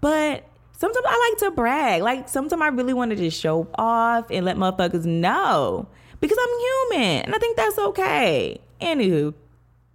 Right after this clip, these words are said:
the next element of dating and social media I must talk about is when people use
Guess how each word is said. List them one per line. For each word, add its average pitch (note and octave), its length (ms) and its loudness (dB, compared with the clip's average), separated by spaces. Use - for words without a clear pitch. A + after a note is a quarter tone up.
the C4+ 140 0
next F4 260 0
element A#3 360 0
of G#3+ 60 0
dating F3 340 2
and E3 80 -2
social D#3+ 320 0
media D3+ 460 0
I C#4+ 400 2
must G#3+ 520 2
talk E3+ 220 0
about B2 480 0
is F#3+ 140 2
when F#3 180 0
people B3 500 -2
use D#3+ 600 0